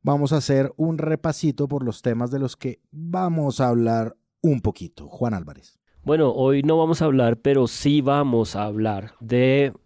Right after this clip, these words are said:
Speaker 2: una noticia que apareció como exclusiva de Caracol Radio,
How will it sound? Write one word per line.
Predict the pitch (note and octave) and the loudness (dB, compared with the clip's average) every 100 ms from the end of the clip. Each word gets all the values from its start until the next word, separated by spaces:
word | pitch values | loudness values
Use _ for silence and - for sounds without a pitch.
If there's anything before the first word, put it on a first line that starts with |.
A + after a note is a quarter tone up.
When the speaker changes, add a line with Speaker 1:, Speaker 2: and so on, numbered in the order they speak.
| _ | _
Speaker 2:
una | - A#2+ A#2+ B2+ C3 C3 C3 | -8 -4 0 2 2 2 4
noticia | A#2+ - C#3 - - A#2 A#2+ B2+ _ - - - _ - | 2 2 0 0 0 2 2 -2 _ -20 -20 -20 _ -6
que | A#2+ | -6
apareció | - A2 G#2+ - G#2+ | 0 0 0 -2 -4
como | A2 A#2+ B2 | -2 0 2
exclusiva | A#2 - - G#2 - D3 A#2+ A2 A2 G#2 - | 0 -2 -4 -4 -2 0 2 2 0 -4 -14
de | A2+ G#2 G2+ G2 F#2 - | -6 -2 -2 -2 -6 -6
Caracol | A2 G2 - G#2 | -4 -4 -2 -2
Radio, | - B2+ A2 G#2 A2+ | 0 2 2 0 -2